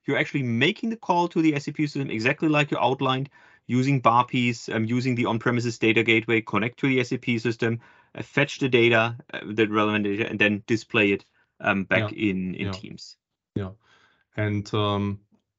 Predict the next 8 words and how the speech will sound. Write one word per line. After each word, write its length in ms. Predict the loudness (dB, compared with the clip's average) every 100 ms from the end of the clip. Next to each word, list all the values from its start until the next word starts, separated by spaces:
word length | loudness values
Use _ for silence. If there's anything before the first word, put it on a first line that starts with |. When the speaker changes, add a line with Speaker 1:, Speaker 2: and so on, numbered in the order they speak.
| _ _
Speaker 2:
I 140 | -12
can 460 | -12 -6 -4 -2 -4
show 360 | -8 -4 -2
you 140 | 0 0
the, 460 | 0 0 2 0 -4
the 80 |
flow. 880 | -6 -8 -20 _ 4 6 6 2 -2 _ _ _ _ _ _ _ _ _ _ _ _ _ _ _ _ -4
So 360 | 2 4 2